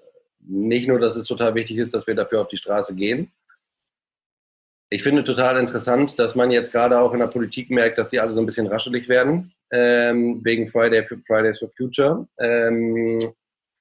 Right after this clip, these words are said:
das übt halt Druck aus auf die, äh, auf die Politik. Und vor allen Dingen, was ich ganz spannend finde, ist, das, was an anderer Stelle der Gesellschaft, ähm, passiert, ist, dass tatsächlich uns Anru-, Leute oder uns Unternehmer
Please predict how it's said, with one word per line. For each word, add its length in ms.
das 160
übt 260
halt 320
Druck 320
aus 380
auf 300
die, 220
äh, 260
auf 180
die 100
Politik. 720
Und 180
vor 160
allen 200
Dingen, 120
was 200
ich 100
ganz 240
spannend 320
finde, 300
ist, 480
das, 440
was 360
an 120
anderer 420
Stelle 280
der 140
Gesellschaft, 800
ähm, 420
passiert, 460
ist, 320
dass 180
tatsächlich 480
uns 160
Anru-, 400
Leute 440
oder 180
uns 100
Unternehmer 640